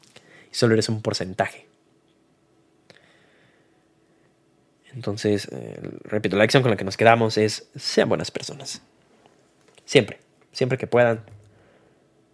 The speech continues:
No, no, no necesariamente porque te vaya, como ya lo he dicho en otras ocasiones, no necesariamente porque te vaya a traer algo bueno.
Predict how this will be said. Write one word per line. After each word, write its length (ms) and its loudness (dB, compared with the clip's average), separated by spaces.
No, 240 4
no, 240 4
no 100 6
necesariamente 720 6
porque 240 0
te 100 0
vaya, 420 4
como 160 -6
ya 100 -2
lo 60 2
he 40 0
dicho 120 -6
en 60 -10
otras 240 -10
ocasiones, 340 0
no 80 2
necesariamente 520 4
porque 240 2
te 160 0
vaya 220 6
a 20 -6
traer 240 2
algo 260 2
bueno. 320 -2